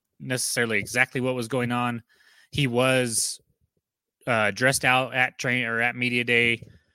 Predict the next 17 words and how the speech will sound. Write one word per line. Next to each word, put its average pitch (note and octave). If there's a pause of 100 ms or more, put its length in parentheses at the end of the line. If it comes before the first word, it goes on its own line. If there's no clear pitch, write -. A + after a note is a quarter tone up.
(220)
but A#2
he A2+
was G#2+
not A2+
participating A2+
in A2
the G#2+
seven-on-seven A#2+
or A2
the G#2+
offensive A2
drills. A2+
He G#2+
was F#2+
just G#2+
a A2
part, G#2+